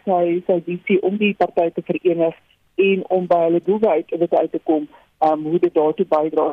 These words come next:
So die U N I K aankondiging en natuurlik ook terugvoer van die kommissies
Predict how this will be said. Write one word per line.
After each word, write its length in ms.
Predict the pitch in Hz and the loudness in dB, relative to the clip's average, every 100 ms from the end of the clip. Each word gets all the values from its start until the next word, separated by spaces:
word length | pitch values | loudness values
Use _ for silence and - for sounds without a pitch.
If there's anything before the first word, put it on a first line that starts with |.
| - | 0
So 240 | 196 180 180 | 2 2 -2
die 120 | 180 | -2
U 60 | |
N 40 | 214 | -2
I 60 | |
K 120 | 226 233 | 0 0
aankondiging 720 | 220 220 233 220 226 240 220 | 0 -2 -2 0 -2 -2 -2
en 60 | |
natuurlik 460 | 185 - 202 190 185 | -2 0 0 0 0
ook 160 | 180 175 _ _ - | -2 -2 _ _ -4
terugvoer 420 | 202 - 214 202 | -4 0 -2 0
van 140 | 214 214 | -2 -2
die 100 | 214 | -4
kommissies 500 | 196 170 - 175 | -4 -4 0 -2